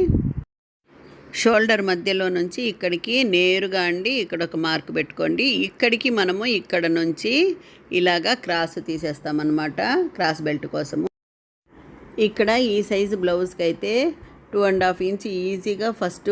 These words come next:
డాట్ కోసం పడుతుందండి. అందుకని ఇక్కడ నేను మార్క్ పెట్టుకున్న ఇక్కడ నుంచి ఇక్కడికి టూ అండ్ హాఫ్ ఇంచెస్ ఇలా మార్క్ చేసుకునేసి దీన్ని కాస్త స్ట్రైట్గా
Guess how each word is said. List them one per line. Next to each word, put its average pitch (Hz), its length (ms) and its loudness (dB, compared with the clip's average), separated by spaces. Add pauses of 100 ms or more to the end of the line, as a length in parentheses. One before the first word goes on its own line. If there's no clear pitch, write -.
(280)
డాట్ 170 340 -2
కోసం 185 300 -4
పడుతుందండి. 170 640 -2 (580)
అందుకని 202 460 2 (240)
ఇక్కడ 214 220 -2 (120)
నేను 202 240 2
మార్క్ 214 360 -2
పెట్టుకున్న 196 380 -2 (120)
ఇక్కడ 185 200 -2 (120)
నుంచి 185 260 0 (160)
ఇక్కడికి 185 420 -2 (160)
టూ 196 140 0
అండ్ 170 160 2
హాఫ్ 170 200 0
ఇంచెస్ 180 320 -4 (100)
ఇలా 190 140 0 (100)
మార్క్ 165 320 -4
చేసుకునేసి 160 560 0 (100)
దీన్ని 190 280 0 (120)
కాస్త 185 380 0
స్ట్రైట్గా 190 560 0